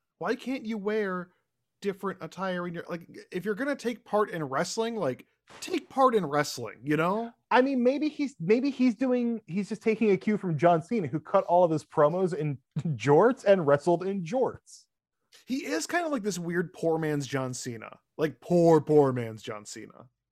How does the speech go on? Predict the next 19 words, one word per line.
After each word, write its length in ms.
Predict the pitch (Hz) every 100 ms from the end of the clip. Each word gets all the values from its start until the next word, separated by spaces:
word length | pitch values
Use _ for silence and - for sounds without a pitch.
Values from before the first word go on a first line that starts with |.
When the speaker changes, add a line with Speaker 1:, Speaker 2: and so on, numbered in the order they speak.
| _ _ -
Speaker 2:
I 80 | 160
mean, 160 | 143
yeah, 260 | 135 117 104 -
he's 180 | 170 156
not 180 | 175
in 100 | 160 127
Suicide 520 | 143 120 - 98 92
Squad 440 | - 98 95 90 90 _ _ _ -
or 160 | 120
the 200 | 104 117
Peacemaker 560 | 123 131 117 123 107 104
television 520 | 127 107 92 85 92
series 480 | - 92 87 90 _ _ _ _
Speaker 1:
Or 180 | 151 135 131
Speaker 2:
that 220 | 156 247
we 80 | 285
Speaker 1:
anything. 100 | 208
Speaker 2:
know 220 | 196 240
of. 260 | 110 143